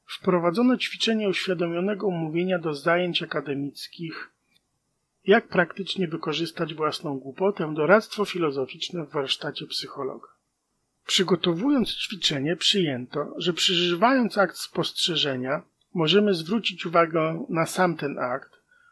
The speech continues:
możemy niejako myśl swą skierować na nasze własne spostrzeganie,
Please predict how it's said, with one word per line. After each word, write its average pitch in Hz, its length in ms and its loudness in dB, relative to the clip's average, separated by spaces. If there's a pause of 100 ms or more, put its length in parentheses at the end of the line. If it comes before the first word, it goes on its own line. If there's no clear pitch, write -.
(120)
możemy 175 380 4
niejako 170 340 0
myśl 180 360 2
swą 165 300 -2
skierować 165 580 0
na 156 220 -2
nasze 165 380 0
własne 160 440 0
spostrzeganie, 143 920 -4